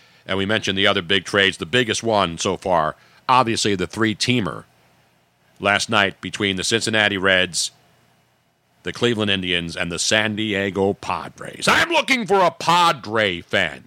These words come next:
Speaking of the Padres, Dodgers, Colorado, uh, the Padres just, uh, finished off their series with Baltimore, Baltimore, Baltimore.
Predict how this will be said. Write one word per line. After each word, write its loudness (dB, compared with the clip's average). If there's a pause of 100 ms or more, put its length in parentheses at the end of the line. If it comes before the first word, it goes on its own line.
Speaking -2
of 2
the 0
Padres, 2
Dodgers, 0
Colorado, 2 (600)
uh, 2
the -12
Padres -2 (540)
just, 0
uh, 4
finished 2
off 4
their -2
series 0
with -4
Baltimore, 0
Baltimore, 0
Baltimore. 0